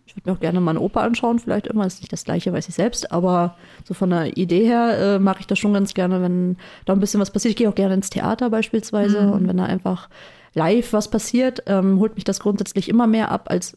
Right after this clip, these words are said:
Speaker 1: irgendwas auf der Leinwand. Und letztendlich ist es so, dass das meiste, was im Kino läuft, irgendwann auch irgendwann entweder auf Streaming-Diensten, da haben wir es wieder, <laughs> oder eben <laughs> im Free T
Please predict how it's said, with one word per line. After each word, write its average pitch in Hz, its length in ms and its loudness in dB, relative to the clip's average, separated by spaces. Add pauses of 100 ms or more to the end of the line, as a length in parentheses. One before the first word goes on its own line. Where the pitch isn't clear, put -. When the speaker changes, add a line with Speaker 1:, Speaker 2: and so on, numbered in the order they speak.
(100)
Speaker 1:
irgendwas 196 240 2
auf 196 120 -2
der 175 100 0
Leinwand. 220 460 4
Und 180 320 2
letztendlich 185 440 0
ist - 120 -4
es 190 120 0
so, 190 120 2
dass 180 160 0
das - 160 -4
meiste, 220 320 2
was 196 160 0
im 196 80 2
Kino 226 240 0
läuft, 202 240 0
irgendwann 185 280 0
auch 185 200 -4
irgendwann 247 560 4 (380)
entweder 196 300 2
auf 180 80 -2
Streaming-Diensten, 220 680 2
da 190 60 4
haben 196 100 4
wir 208 40 4
es - 120 -2
wieder, 190 260 2
<laughs> - 60 -2
oder 208 180 2
eben 185 180 2 (580)
<laughs> - 580 -6
im 214 140 4
Free 226 160 0
T 220 140 0